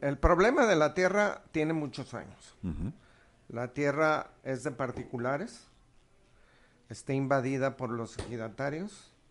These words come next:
Speaker 1: y los ejidatarios son los que se han encargado de hacer esto en Apango,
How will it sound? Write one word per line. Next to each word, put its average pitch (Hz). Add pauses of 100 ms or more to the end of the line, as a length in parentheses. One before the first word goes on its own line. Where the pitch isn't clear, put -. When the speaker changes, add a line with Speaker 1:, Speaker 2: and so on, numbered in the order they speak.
(300)
Speaker 1:
y 120
los 120
ejidatarios 123
son 127
los 127
que 117
se -
han 123
encargado 117 (420)
de 117
hacer 120 (360)
esto 120
en 110
Apango, 110